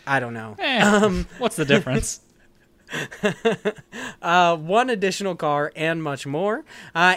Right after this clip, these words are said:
Speaker 1: and that monster taming R P G Nexomon Extinction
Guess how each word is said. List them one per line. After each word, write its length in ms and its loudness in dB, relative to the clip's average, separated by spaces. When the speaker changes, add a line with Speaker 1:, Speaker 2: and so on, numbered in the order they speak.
Speaker 1:
and 480 -2
that 240 0
monster 460 -2
taming 340 -2
R 160 -2
P 200 -6
G 360 -8
Nexomon 1300 -4
Extinction 840 -4